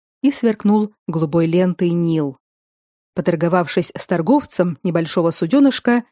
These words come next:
на который грузили товары, рыцарь отдал ему верблюдов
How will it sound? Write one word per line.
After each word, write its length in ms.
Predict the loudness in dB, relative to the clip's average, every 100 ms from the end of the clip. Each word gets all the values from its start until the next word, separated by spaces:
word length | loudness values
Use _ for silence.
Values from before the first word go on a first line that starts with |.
| _ -2
на 120 | 0
который 320 | 0 2 2
грузили 400 | 0 0 0 0
товары, 580 | 0 2 2 2 0 -4 _ _ -4
рыцарь 480 | 0 2 0 -4 -2
отдал 320 | -4 0 -2
ему 240 | 0 0
верблюдов 800 | 2 0 0 -2 0 0 -4 -6